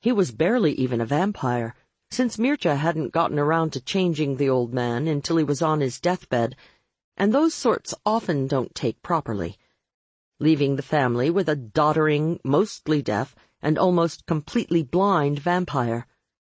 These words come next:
who, because of Mircea's huge fondness for him, could do whatever the hell he wanted, including sleep in. What time does he usually get up?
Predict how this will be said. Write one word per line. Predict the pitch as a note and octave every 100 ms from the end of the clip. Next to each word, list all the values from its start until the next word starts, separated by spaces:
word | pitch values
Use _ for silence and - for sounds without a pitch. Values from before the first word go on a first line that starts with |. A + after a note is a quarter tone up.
| _
who, | A3
because | F3+ E3 G#3+ F#3+
of | E3
Mircea's | D3+ D#3+ F3+ - C#3+ -
huge | - F#3+ F3 D3+
fondness | - - G3 A3 G3+ C3+ B2+ -
for | C3 A#2+
him, | B2+ B2 D3+ - _ -
could | E3+
do | F#3+
whatever | F3 F3+ G#3 F3+
the | D3+
hell | D#3+ G3
he | E3+
wanted, | D#3 F3+ A3+ C#3+ - _ _ _ _ _ _ _ _ -
including | E3+ D#3+ - C4+ A3+ B2+ D3+
sleep | D#3+ - E3+ F3+
in. | G3 F#3+ G#2+ G#2+ _ _ _ _ _ _ _ _ _ _ _ _ _ _
What | G#3 C#4+ -
time | D4+ C4 B3+
does | A3
he | G#3
usually | G3+ B3 D4 C4+ A3+ F#3+
get | D3+ G#3+
up? | A3+ D#4 -